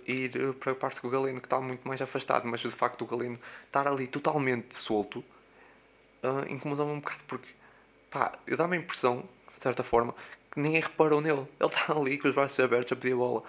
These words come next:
E a bola vai exatamente para lá. O Ricardo Horta, pronto, remata para lá com muita facilidade. Só depois é que, é que reparam que tá lá o Galeno.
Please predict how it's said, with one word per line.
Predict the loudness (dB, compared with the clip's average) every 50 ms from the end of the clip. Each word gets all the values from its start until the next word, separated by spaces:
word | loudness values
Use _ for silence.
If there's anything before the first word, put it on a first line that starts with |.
| -12 -16 -16 -4 2
E | 4 4
a |
bola | 6 6 6 4 4
vai | 4 4 2
exatamente | 4 2 0 0 0 -2 -2 -2
para | -2 0
lá. | 2 2 2
O | 0 -2
Ricardo | -6 -8 -6 -4 -2 0
Horta, | 0 0 0 0 -2 -2 -4 -10 -10 -8
pronto, | -8 -8 -8 -4 -2
remata | -2 0 0 0
para | 2 2 2
lá | 2
com | 2 -2
muita | -4 -4 -4 -2
facilidade. | 0 0 0 0 0 2 2 4 4 4 4 2 -2 -8 -16 -18 -18 -18 -20 -20 -20 -16
Só | 2 4 4 4
depois | 4 2 0 2
é | 2 0
que, | -2 -4 -10 -12 -12 -12
é | -12
que | -12 -12
reparam | -14 -2 4 4 6 6 6 2 0
que | 0 2
tá | 4 4
lá | 6 6 4
o | 4
Galeno. | 2 2 2 2 0 -2